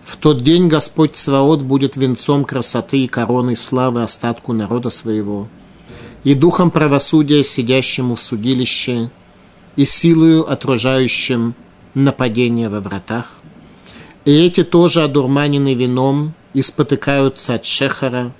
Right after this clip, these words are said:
Жрец и пророк шатаются от шехора, сбились с пути из-за вина. Они отуманены шехором». Шехор — это более, э, креп-,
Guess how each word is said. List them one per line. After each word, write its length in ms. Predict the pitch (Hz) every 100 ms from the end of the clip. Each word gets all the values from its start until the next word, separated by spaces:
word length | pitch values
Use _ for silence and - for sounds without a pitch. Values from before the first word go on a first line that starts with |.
| - - - - -
Жрец 580 | 120 139 143 170 - -
и 120 | 151
пророк 460 | 135 139 127 151 -
шатаются 720 | - 120 143 139 135 - 120
от 80 | -
шехора, 500 | - 135 - 131 123
сбились 480 | 107 113 123 117 -
с 60 |
пути 480 | - 101 - 127 139 - _ _
из-за 320 | 135 120 113 117
вина. 440 | 113 113 127 143 - _ - - -
Они 340 | 127 147 170
отуманены 800 | 156 - 143 143 139 131 123 117
шехором». 720 | - 143 - 143 131 131 131 - -
Шехор — 340 | - 135 113
это 140 | 107 101
более, 480 | 107 107 104 101 107 - _ _ _ _ - -
э, 720 | 101 101 101 101 104 101 101 101
креп-, 260 | 131 113